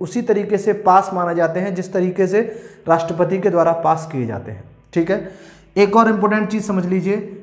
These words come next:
कि हालांकि जो उपराष्ट्रपति है, उसका कार्यपालिका से कोई खास लेना देना नहीं है,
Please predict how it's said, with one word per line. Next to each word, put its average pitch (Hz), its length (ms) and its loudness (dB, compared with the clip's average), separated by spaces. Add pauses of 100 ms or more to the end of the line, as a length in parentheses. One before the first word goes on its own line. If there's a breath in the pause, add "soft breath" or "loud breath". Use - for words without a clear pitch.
कि 240 380 4
हालांकि 214 480 6
जो 220 240 0
उपराष्ट्रपति 190 800 0
है, 214 520 0
उसका 202 240 0
कार्यपालिका 190 600 4
से 220 160 0
कोई 226 160 0
खास 185 360 -2
लेना 190 200 0
देना 185 220 0
नहीं 175 200 -2
है, 196 240 -8